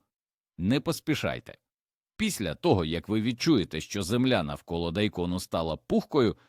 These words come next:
потрібно діяти дуже плавно. Обхопіть його верхню частину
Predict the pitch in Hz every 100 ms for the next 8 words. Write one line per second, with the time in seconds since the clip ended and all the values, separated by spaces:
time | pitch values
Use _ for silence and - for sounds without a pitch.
0 | _ _ 135 - 196 214 196 135 117 226
1 | 214 202 185 110 98 151 113 123 - 95
2 | 73 67 57 _ _ _ - 120 - 95
3 | - 117 85 80 73 78 - 107 95 151
4 | - 226 226 220